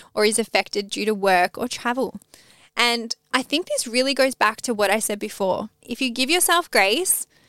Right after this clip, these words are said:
and also just know that sometimes things are going to happen, work can ramp up. <laughs>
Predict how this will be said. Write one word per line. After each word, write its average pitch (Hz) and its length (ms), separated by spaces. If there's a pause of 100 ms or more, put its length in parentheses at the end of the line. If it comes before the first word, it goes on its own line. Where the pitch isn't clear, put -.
(320)
and 294 160
also 330 300 (100)
just 320 200
know 214 600 (200)
that 233 140
sometimes 247 580
things 294 480
are 254 100
going 247 260
to 269 80
happen, 226 400 (520)
work 226 480
can 233 220
ramp 214 280
up. 202 340
<laughs> - 40